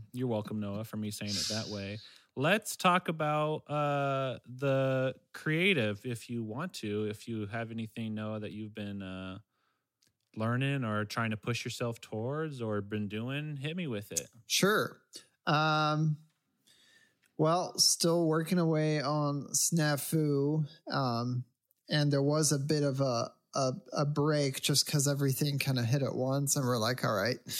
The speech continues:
Speaker 2: we, you know, we have Evil Cast going on and we're trying to get that coordinated and stay on a steady schedule." But, um,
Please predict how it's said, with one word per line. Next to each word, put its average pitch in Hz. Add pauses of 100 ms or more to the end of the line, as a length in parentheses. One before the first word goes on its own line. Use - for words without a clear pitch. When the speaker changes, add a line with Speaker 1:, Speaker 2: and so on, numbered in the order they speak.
(720)
Speaker 2:
we, 151
you 156
know, 131
we 135
have 135
Evil 123
Cast 123
going 135
on 120
and 117
we're 131
trying 127
to 113
get 131
that 123
coordinated 127
and 120
stay -
on 123
a 117
steady 139
schedule." 131
But, 123 (840)
um, 117